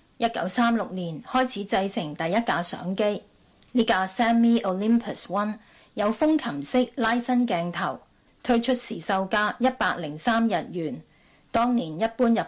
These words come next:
本人嘅起薪點只有每個月七十五日元。奧林巴斯喺後來幾十年繼續發展相機業務，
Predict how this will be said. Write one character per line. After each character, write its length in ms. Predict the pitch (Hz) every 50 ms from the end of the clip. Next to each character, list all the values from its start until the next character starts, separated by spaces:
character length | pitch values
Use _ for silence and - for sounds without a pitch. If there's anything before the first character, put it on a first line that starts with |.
| -
本 160 | - 151 175 208
人 220 | 220 180 147 143
嘅 160 | - 180 196 175
起 160 | 185 165 190
薪 280 | 190 - 233 233 233 233
點 320 | - 156 160 190 226 233 - - _ -
只 120 | - 175
有 180 | 196 233 214 202
每 240 | 196 175 165 175
個 200 | 185 - 185 180
月 280 | 196 190 170 160 151 - -
七 140 | - - 247
十 160 | 233 - -
五 240 | 147 120 - 190 180
日 240 | 180 190 170 147 139 -
元。 300 | 151 135 135 123 147 147 _ _ _ _ _ -
奧 180 | - 226 214 208
林 200 | 175 151 151 139
巴 200 | - 220 226 233
斯 180 | 233 - 254
喺 360 | 254 247 240 240 - - 202
後 200 | 226 - 220 185
來 180 | 180 175 160 160
幾 180 | 156 165 190 233
十 140 | - - 202
年 360 | 165 190 180 170 165 147 - -
繼 80 | - 226
續 220 | 240 233 233 202
發 220 | - - 220 214 214
展 320 | - - - 156 170 208
相 280 | 220 - 170 147 156 196
機 80 | 190 226
業 280 | 220 226 220 180 - 175
務， 300 | 185 190 190 185 180